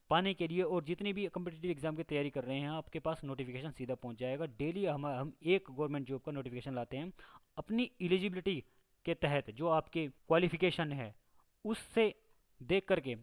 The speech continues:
आप अपनी क्वालिफिकेशन देख करके एग्जाम, अपने एग्जाम के फॉर्म फिल करते रहें और तैयारी भी पुरजोर अपनी करते रहें।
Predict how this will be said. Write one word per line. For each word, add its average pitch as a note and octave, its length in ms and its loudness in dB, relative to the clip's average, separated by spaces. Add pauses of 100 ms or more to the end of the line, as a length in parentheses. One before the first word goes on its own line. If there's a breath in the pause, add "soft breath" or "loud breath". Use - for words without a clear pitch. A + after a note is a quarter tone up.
(100)
आप D#3 160 2
अपनी D#3+ 180 2
क्वालिफिकेशन C#3+ 540 0
देख C3+ 140 -2
करके D3+ 260 -2 (300)
एग्जाम, D3 280 2 (100)
अपने D3 340 -2
एग्जाम D3+ 260 -2
के D#3 100 -4
फॉर्म D3+ 260 -4
फिल C3+ 220 -6
करते D#3 300 -2
रहें F#3+ 200 0 (440 loud breath)
और D#3 260 4
तैयारी C3+ 300 2
भी B3 200 -6 (460)
पुरजोर C3+ 300 0
अपनी D3+ 200 -4
करते A2+ 300 -6
रहें। G2 240 -10